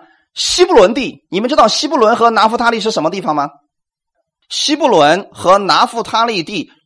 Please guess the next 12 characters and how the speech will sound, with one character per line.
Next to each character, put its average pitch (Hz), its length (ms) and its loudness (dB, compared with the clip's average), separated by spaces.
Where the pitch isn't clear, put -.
都 330 180 2
是 226 160 0
属 185 300 -4
于 170 320 -8
以 170 220 -4
色 294 280 -4
列 214 160 0
的 160 280 0
两 139 400 -2
个 151 160 -2
支 233 260 -6
派， 180 380 -4